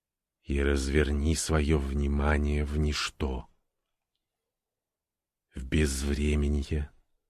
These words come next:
в вечность. Чем больше ты сосредоточиваешься на неведомом,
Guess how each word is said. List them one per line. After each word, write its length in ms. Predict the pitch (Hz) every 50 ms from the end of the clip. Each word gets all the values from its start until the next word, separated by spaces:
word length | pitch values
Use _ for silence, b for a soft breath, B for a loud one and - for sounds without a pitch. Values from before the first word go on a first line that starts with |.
| _ _ _ _ _ _ _ _ _ _ _ _ _ _ _ _ _ _ -
в 60 | 67
вечность. 1120 | 67 67 65 65 67 69 69 69 69 - - - - 76 71 - - - - - - - _ _ _ _ _ _ _ _ _ _ _ _ _ _ _ _ _ _ _ _ _ _ _ _ _ _ _ _ _ _ _ _ _ _ _ _ _ _ _ _ _ _ _ _ _ -
Чем 420 | - - - - 76 76 76 69
больше 640 | 67 69 78 80 87 82 80 - - - - 80
ты 340 | 78 - - - 90 85 78
сосредоточиваешься 1600 | 76 - - - 76 - - - 78 80 82 80 78 - - - 85 82 78 - - - 73 76 73 69 71 - - - - 76
на 120 | 73 71 71
неведомом, 840 | 67 67 65 65 78 80 107 92 85 71 67 65 64 64 -